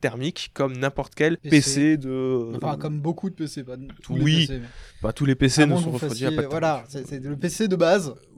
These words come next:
Speaker 1: Tu peux le refroidir en métal liquide aussi si ça te fait plaisir,
Speaker 2: Oui.
Speaker 1: mais attention, attention, la gravité va frapper.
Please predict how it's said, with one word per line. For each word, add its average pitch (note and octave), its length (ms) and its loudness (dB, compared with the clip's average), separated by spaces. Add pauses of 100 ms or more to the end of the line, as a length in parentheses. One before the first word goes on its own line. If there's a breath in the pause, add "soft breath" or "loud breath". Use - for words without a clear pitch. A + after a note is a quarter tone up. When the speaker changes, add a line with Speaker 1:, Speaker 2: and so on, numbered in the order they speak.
(180)
Speaker 1:
Tu - 100 -10
peux - 80 8
le E3 80 12
refroidir C#3+ 380 6
en D3+ 40 6
métal C3+ 220 6
liquide C3+ 240 0
aussi C#3 180 4
si C#3+ 60 2
ça C3 140 4
te - 40 -4
fait C#3 60 -2
plaisir, F#3 320 4
Speaker 2:
Oui. A#3 60 2
Speaker 1:
mais A2+ 80 0 (100)
attention, E3+ 680 2 (100)
attention, F#3+ 720 0
la D3 200 2
gravité F3 540 -2
va A#3 140 0
frapper. A#3 480 0